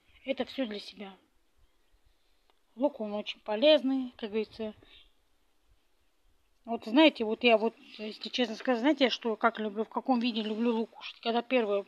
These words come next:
там, что-нибудь, какой-нибудь супик там приготовил, мне обязательно <laughs> нужен лук. Вот как будто вот, если я без, без лука суп ем, ну, мне такое чувство, что-то мне в ней не хватает. Вот что-то вот,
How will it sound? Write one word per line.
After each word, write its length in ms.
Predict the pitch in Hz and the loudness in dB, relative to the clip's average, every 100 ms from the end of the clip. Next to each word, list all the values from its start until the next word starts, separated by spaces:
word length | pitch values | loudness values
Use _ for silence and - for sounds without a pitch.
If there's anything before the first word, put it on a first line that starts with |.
| - - - - | -10 -20 -20 -14
там, 200 | 220 214 | -12 -8
что-нибудь, 300 | 240 220 202 | -8 -8 -8
какой-нибудь 460 | 214 254 233 226 | -6 -4 -2 -4
супик 260 | - 233 - | -8 -12 -6
там 160 | 220 202 | -6 -4
приготовил, 480 | 226 220 226 302 - - - | -4 -4 0 0 -2 -12 -14
мне 240 | 214 240 254 | -2 4 4
обязательно 560 | 214 226 277 254 226 | 4 2 2 2 -2
<laughs> 40 | 220 | 2
нужен 340 | 254 - 240 | 2 2 -2
лук. 380 | 226 240 - - - - 277 - 277 - 277 _ - - - | -2 -4 -6 -10 -10 -12 -20 -16 -16 -14 -18 _ 0 0 4
Вот 200 | 294 - | 2 2
как 200 | - 339 | 2 2
будто 260 | 302 359 311 | 4 4 4
вот, 120 | 311 - - - | 4 -4 -12 -8
если 300 | 320 311 294 | -6 -4 2
я 100 | 320 | 2
без, 220 | 320 285 226 | 4 -2 -2
без 380 | 233 254 302 | -2 2 0
лука 520 | 240 294 - 254 247 240 | 0 -2 2 4 4 0
суп 320 | - 294 - | -4 -8 -4
ем, 460 | 262 339 294 240 - - | 0 0 0 -4 -10 -10
ну, 200 | 233 254 | -4 -2
мне 180 | 254 247 | 0 0
такое 340 | 254 240 262 | -2 -2 -2
чувство, 280 | - 277 - | -2 -6 -8
что-то 420 | - - 285 294 | -8 -2 0 2
мне 180 | 220 214 | 0 -2
в 40 | |
ней 160 | 214 208 | -4 -6
не 80 | 196 | -8
хватает. 560 | - - - 185 185 | -10 -18 -8 -8 -6
Вот 140 | - 214 | -8 -8
что-то 360 | - 285 320 | -2 2 4
вот, 180 | 247 240 | 4 2